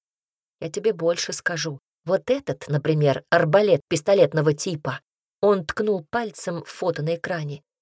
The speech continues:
разбирается на кучку непонятных железяк. Даже если предположить, что какой-то особо бдительный патруль остановил нашего убийцу и произвёл обыск,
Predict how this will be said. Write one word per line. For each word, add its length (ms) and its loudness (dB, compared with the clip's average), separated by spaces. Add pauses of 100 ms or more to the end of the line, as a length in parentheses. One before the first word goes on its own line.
(140)
разбирается 800 2
на 120 0
кучку 460 -2
непонятных 680 -2
железяк. 680 -4 (520)
Даже 400 0
если 280 0
предположить, 680 -2
что 180 -6
какой-то 520 -2
особо 420 -2
бдительный 580 -4
патруль 460 -2
остановил 540 -4
нашего 360 -2
убийцу 440 -4
и 40 -2
произвёл 520 0
обыск, 420 0